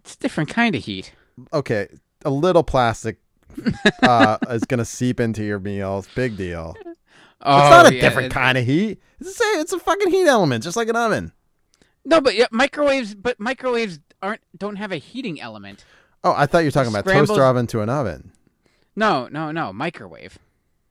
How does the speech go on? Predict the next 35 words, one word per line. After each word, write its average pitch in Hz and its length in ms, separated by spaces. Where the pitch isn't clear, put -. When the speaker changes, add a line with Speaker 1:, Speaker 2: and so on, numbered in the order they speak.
Speaker 2:
Yeah, 123 180
so - 140
you're 131 100
saying 117 280
yes 127 280
microwave 180 480
or 143 80
no 123 240
microwave? 92 500
Speaker 1:
Yes 185 300
microwave, 117 640
no 151 220
to 123 200
oven. 107 320
Speaker 2:
I 113 60
thought 160 160
you're 147 80
supposed 139 300
to - 40
put 135 120
'em 131 80
in 127 80
the 120 80
oven. 98 420
Speaker 1:
No, 82 200
I 73 80
don't 117 180
think 120 160
so. - 300
Speaker 2:
I'm 92 180
looking 85 220
this 82 140
up. 82 220
Kids 95 240
cuisine. 90 420